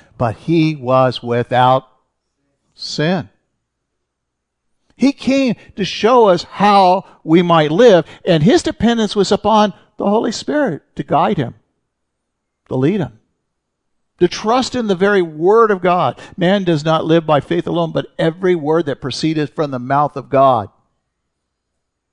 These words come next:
And that's so important to understand. Paul realized again that, that these false teachers had strayed from the faith.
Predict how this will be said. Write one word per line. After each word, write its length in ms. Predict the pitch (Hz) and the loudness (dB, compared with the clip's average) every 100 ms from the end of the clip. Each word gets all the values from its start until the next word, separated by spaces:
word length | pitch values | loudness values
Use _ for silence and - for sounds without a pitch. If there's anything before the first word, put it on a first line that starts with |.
| _ _ _ _ _ _ _ _ _ _ _ _ _ | _ _ _ _ _ _ _ _ _ _ _ _ _
And 120 | - | -20
that's 180 | - 147 | -18 -14
so 180 | - 156 | -14 -14
important 560 | 135 - 135 - 143 _ _ _ _ _ _ _ _ _ _ | -18 -18 -18 -18 -20 _ _ _ _ _ _ _ _ _ _
to 100 | 131 | -12
understand. 640 | 113 104 - 117 107 101 _ _ _ _ _ _ _ _ _ _ _ _ _ _ _ _ _ _ _ _ _ _ _ _ _ _ _ _ _ _ _ _ _ _ _ _ _ | -12 -14 -16 -18 -18 -20 _ _ _ _ _ _ _ _ _ _ _ _ _ _ _ _ _ _ _ _ _ _ _ _ _ _ _ _ _ _ _ _ _ _ _ _ _
Paul 200 | - - | -6 -4
realized 600 | 127 135 135 117 113 107 117 | 0 2 4 4 2 0 -6
again 480 | 101 113 123 110 | -6 -4 -4 -6
that, 160 | 104 95 _ _ _ _ | -8 -12 _ _ _ _
that 180 | - - | -16 -8
these 240 | 135 127 | -6 -6
false 340 | - 135 123 117 | -2 0 0 -2
teachers 540 | - 131 - 110 - | -8 -8 -8 -12 -8
had 200 | 120 107 _ _ _ _ | -6 -6 _ _ _ _
strayed 1080 | _ - - - - 156 123 101 107 110 98 _ _ _ _ _ | _ -16 -14 -4 2 4 2 0 -6 -8 -8 _ _ _ _ _
from 220 | _ - 123 | _ -10 -8
the 80 | |
faith. 500 | 113 104 92 - _ | -6 -6 -8 -12 _